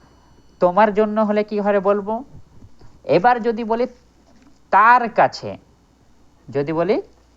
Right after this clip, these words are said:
তার কাছে আছে, তাহলে কিভাবে বলবো? পুরুষের জন্য হলে শেষে হা পেশ হু যুক্ত করবো। শেষে কি যুক্ত করবো? হা পেশ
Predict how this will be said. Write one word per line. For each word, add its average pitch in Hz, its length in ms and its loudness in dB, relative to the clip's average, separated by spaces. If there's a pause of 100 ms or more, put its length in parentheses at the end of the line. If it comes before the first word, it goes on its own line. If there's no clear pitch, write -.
তার 240 320 4
কাছে 185 320 0
আছে, 117 200 -4
তাহলে 214 240 -4
কিভাবে 220 280 0
বলবো? 226 360 -4 (2500)
পুরুষের 208 540 -4
জন্য 135 300 -4
হলে 151 540 -2
শেষে 160 340 -6
হা 170 520 2 (280)
পেশ 180 300 -8
হু 143 360 -8
যুক্ত 170 300 -8
করবো। 123 260 -6
শেষে 160 260 -10
কি 180 120 -8
যুক্ত 180 240 -8
করবো? 190 260 -2
হা 139 440 0
পেশ 233 280 -2